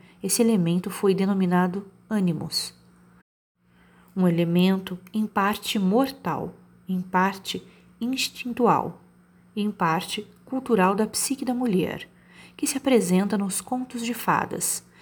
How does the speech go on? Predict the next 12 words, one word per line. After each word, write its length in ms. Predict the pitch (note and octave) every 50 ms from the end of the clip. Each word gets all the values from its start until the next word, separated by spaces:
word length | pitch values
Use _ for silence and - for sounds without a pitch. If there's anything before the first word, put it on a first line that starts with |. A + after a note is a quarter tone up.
| - - - _
e 60 | -
na 160 | B3+ C4 B3+ B3+
simbologia 680 | - - D4 C#4+ C4+ C4+ C4 B3+ A#3+ G3+ E3+ F#3 G3
dos 180 | F#3+ A3 G3
sonhos 480 | - - - - F#3 F#3+ F#3+ G3 F#3+ F#3+
como 200 | - - G#3+ A3
seu 200 | A3 - A#3 A3+
filho, 520 | A3+ - - - G3 G3 G3 F#3+ G3 G3 - - - - _ _ _ _ _ _
seu 220 | - - - E3 D3+
marido, 560 | D3+ C#3+ C#3+ C#3+ D#3+ D#3+ F3 E3+ F#3+ F#3+ - - - - - - - - - - -
um 120 | C#4 C4+
estranho 680 | B3+ C4 - - - F3 F3 F3 F3+ F3+ F3+ F#3 F#3+